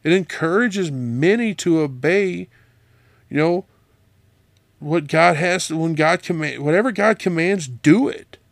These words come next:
right? Verse seventeen, now let's keep going. "That in blessing I will bless thee, and in multiplying I will multiply thy seed as the stars of the heaven,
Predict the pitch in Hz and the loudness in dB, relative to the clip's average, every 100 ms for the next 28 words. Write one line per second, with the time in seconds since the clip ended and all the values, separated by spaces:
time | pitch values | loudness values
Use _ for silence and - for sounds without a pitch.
0 | _ - 135 185 262 - - - - - | _ -8 0 0 0 -6 -20 -20 -20 -2
1 | 175 214 - 220 208 - 156 113 107 143 | 2 2 2 0 0 -4 -6 -4 -8 -10
2 | - 156 - 107 - _ _ _ _ _ | -10 -12 -12 -14 -16 _ _ _ _ _
3 | _ _ _ _ _ _ _ _ _ _ | _ _ _ _ _ _ _ _ _ _
4 | - _ - 135 156 180 165 147 123 151 | -20 _ -20 -2 4 4 4 0 -2 0
5 | 190 - 226 151 135 127 113 127 160 196 | 0 0 -2 0 0 -2 -4 0 0 0
6 | - 196 214 - 143 135 123 127 185 175 | -2 -4 -4 -4 -4 -4 -4 -6 -6 -8
7 | - 196 202 143 120 113 123 180 208 160 | -6 -4 -4 -6 -10 -10 -8 -6 -6 -4
8 | 190 196 175 165 156 - 180 208 220 - | 0 0 0 -4 -4 -6 -6 -4 -6 -10
9 | - - - - 139 127 120 - - 139 | -20 -20 -20 -4 -4 -2 -8 -6 -6 -2
10 | 156 202 202 156 139 127 113 98 147 170 | 0 2 0 -2 -8 -8 -12 -4 -2 0
11 | 202 214 | -2 -4